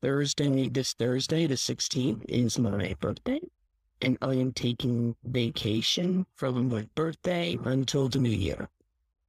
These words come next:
I intend to have a great time. Do not fret, I'm not taking a vacation away from the podcast. I'm still going to continue to do the podcasts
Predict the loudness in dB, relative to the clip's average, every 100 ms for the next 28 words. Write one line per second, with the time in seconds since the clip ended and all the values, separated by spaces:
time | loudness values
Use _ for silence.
0 | -4 0 2 2 2 2 2 2 0 2
1 | 2 2 0 0 0 0 0 -4 -4 -6
2 | -10 _ _ _ _ _ _ _ _ _
3 | _ 0 4 4 2 0 0 0 -2 -2
4 | 0 2 2 0 -2 -2 0 0 0 0
5 | 2 0 0 0 0 0 0 0 0 2
6 | 2 2 0 0 0 0 0 0 -2 0
7 | 0 2 0 0 0 0 0 0 0 -4
8 | _ _ -2 0 0 0 -2 2 2 4
9 | 4 2 0 -2 2 2 2 0 -2 -2
10 | -2 -4 -4 -6 -4